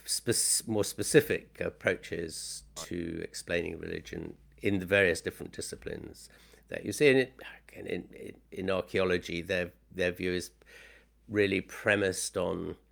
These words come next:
whether you can see evidence for symbolism related to an afterlife, and that's usually taken to be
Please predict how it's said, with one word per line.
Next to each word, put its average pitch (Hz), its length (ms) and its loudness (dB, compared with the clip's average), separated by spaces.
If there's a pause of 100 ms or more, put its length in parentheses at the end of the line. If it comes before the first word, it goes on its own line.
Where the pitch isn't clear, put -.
(880)
whether 104 300 2
you 101 180 0
can 90 220 -6
see - 460 4
evidence 101 960 2 (840)
for 87 760 -4 (100)
symbolism 104 920 2
related 90 840 -4 (220)
to 87 720 -8
an 90 180 0
afterlife, - 920 -4
and 90 120 -4
that's - 240 -4
usually 98 480 -2
taken 85 400 -8
to - 100 -16
be 82 280 -10